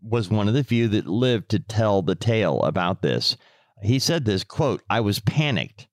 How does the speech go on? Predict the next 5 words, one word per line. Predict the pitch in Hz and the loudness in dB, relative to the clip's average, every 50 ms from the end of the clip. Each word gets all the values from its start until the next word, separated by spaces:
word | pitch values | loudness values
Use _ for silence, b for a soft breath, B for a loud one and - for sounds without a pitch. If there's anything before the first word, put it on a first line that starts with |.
| _ _ _ | _ _ _
hysterical. | - 147 135 - - - 147 135 120 110 90 82 - 80 58 - - - b b b b b b b b _ - | -2 -2 0 0 0 0 0 0 0 0 0 0 -2 -2 -4 -4 -6 -12 b b b b b b b b _ -4
I | 135 135 | -2 0
remember | 127 123 135 139 160 185 220 220 196 | 2 2 4 2 2 2 2 2 2
him | 156 139 143 135 127 113 101 _ | 4 4 4 2 0 0 -2 _
sitting. | - - - - - 190 160 92 62 52 - | -2 0 0 2 2 2 0 -2 -4 -6 -8